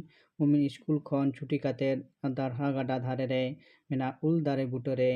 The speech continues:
ᱫᱩᱲᱩᱵ ᱠᱟᱛᱮᱫ ᱡᱤᱨᱟᱹᱜ ᱠᱟᱱᱟᱭ,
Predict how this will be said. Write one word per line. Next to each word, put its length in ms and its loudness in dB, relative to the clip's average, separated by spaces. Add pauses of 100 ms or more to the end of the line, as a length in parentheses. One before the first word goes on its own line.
(380)
ᱫᱩᱲᱩᱵ 380 -2
ᱠᱟᱛᱮᱫ 420 0 (140)
ᱡᱤᱨᱟᱹᱜ 360 -4 (120)
ᱠᱟᱱᱟᱭ, 320 -4